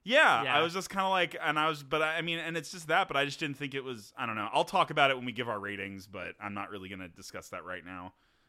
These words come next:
Speaker 1: But yeah, I liked the mirror, the mirror concept. There's a lot of stuff I liked in both of the movies we'll talk about tonight, and there's a lot of things I don't like about them. But that's about, that's it.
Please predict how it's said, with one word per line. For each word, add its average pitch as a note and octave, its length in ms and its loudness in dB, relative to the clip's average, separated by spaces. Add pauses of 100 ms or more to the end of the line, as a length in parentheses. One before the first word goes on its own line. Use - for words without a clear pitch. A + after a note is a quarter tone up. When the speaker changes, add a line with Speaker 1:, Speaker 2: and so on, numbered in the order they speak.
Speaker 1:
But A2 200 -4
yeah, E3+ 160 6
I C#3 80 6
liked D#3+ 280 2
the D3 100 -4
mirror, B2 260 0
the A2+ 100 -10
mirror A2 180 -4
concept. G2+ 300 -12
There's A#2+ 120 -8
a D#3 40 -2
lot G3+ 120 8
of F#3+ 60 0
stuff F3+ 180 -4
I E3 80 0
liked C3 260 -2
in A2+ 100 -8
both G2 240 -10
of F#2+ 60 -18
the F2+ 60 -18
movies F#2 360 -12
we'll F2 100 -14
talk F2 260 -10
about E2 220 -14
tonight, E2 200 -14
and D2 100 -16
there's F#2 120 -14
a G2+ 40 -14
lot G#2 100 0
of G#2 60 -4
things G#2+ 180 -8
I G2+ 60 -6
don't F2 360 -12
like D#2 220 -14
about D2 240 -18
them. D#2 240 -20 (580)
But - 260 -18 (120)
that's - 260 -10
about, D2 240 -16 (240)
that's - 200 -20
it. - 160 -20